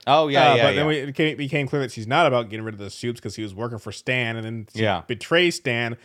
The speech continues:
Speaker 2: but now she, and then she tries to side with Starlight, and then when Starlight turns her down, then she's like, she's just, she's all over, where I can't tell, what is she trying to achieve? Is she just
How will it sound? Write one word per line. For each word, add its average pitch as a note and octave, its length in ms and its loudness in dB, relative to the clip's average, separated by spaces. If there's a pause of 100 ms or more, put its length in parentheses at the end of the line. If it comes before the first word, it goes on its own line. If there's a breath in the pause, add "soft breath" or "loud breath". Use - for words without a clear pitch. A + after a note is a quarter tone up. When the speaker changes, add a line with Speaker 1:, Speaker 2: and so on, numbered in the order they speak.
(140 soft breath)
Speaker 2:
but G#2+ 100 -8
now B2 140 -2
she, B2+ 320 -6
and B2 100 -4
then B2 140 -2
she A#2+ 100 -8
tries B2+ 160 -2
to A#2 80 -8
side C3+ 320 0
with A2 120 -6
Starlight, B2 720 2 (280 soft breath)
and A2 80 -6
then A#2 80 -2
when A2 80 -6
Starlight C#3+ 340 0
turns C3+ 180 -6
her A#2 60 -6
down, C3 260 0
then A#2+ 100 -6
she's B2+ 160 -8
like, B2 180 0
she's F3+ 160 -6
just, A3 180 -4
she's F#3 220 0
all G#3 240 6
over, F3 140 2
where E3 120 4
I F#3 80 4
can't A#3 220 -4
tell, F3+ 320 2 (240 soft breath)
what C#3 320 2
is D4+ 160 -2
she F#3 140 -8
trying D3 400 -4
to C3+ 100 -4
achieve? G#2+ 640 -6
Is G#2+ 100 -8
she D#3 60 -6
just E3+ 300 -2